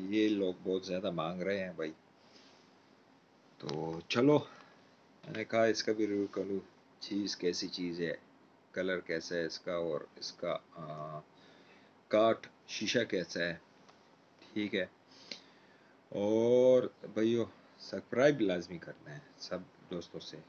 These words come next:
तो वीडियो देखने से subscribe लाजमी करना है।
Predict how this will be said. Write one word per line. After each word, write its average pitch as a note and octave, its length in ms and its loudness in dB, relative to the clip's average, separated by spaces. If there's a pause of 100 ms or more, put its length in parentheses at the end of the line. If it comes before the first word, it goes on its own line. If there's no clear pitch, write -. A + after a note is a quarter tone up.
(340)
तो D#2+ 60 -10 (180)
वीडियो A2 760 4 (120)
देखने F2+ 360 -6
से - 160 -10 (140)
subscribe F2 600 -4
लाजमी E2 400 -6
करना - 440 -16
है। G2+ 140 -8